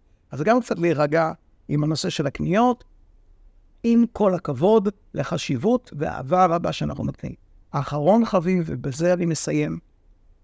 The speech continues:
עם כל משפחה בישראל, תעשה תרומה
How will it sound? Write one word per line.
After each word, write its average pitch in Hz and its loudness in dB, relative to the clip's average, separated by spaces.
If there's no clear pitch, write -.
עם 165 2
כל 240 4
משפחה 160 -2
בישראל, - -10
תעשה 202 2
תרומה 226 0